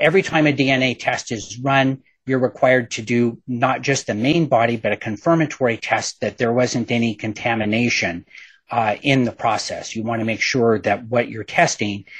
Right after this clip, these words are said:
is actually just the item of evidence and not anything that came floating in from the room or, uh, from the analyst himself or anything else. So you want to make sure that everything is pure and you're only getting,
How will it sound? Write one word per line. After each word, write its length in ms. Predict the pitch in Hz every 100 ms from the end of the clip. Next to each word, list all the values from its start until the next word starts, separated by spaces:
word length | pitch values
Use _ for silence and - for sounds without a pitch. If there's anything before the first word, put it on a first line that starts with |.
| -
is 160 | - 120
actually 420 | 127 127 - 110
just 280 | 98 175 175
the 100 | 135
item 280 | 120 120 123
of 100 | 110
evidence 500 | 107 110 110 113 -
and 120 | 110
not 200 | 113 113
anything 440 | 123 123 117 120
that 200 | 110 104
came 240 | - 131 123
floating 460 | - 123 123 123
in 200 | 110 113
from 260 | 113 120 110
the 120 | 110
room 480 | 101 104 113 117 110
or, 140 | 110 - - - -
uh, 320 | 117 110 104
from 560 | - 120 117 117 110 - -
the 220 | 117 113
analyst 440 | 127 120 117 107
himself 560 | - 120 - 113 117 -
or 120 | 107
anything 360 | 110 113 117 113
else. 320 | 95 85 - - - -
So 100 | -
you 40 |
want 100 | 139
to 60 | 147
make 120 | 147
sure 320 | - - 151
that 160 | 123 117
everything 460 | 127 131 127 135 113
is 100 | 101
pure 400 | - - 147 120
and 140 | 104
you're 200 | 107 117
only 280 | 127 123 117
getting, 520 | 104 117 113 107 101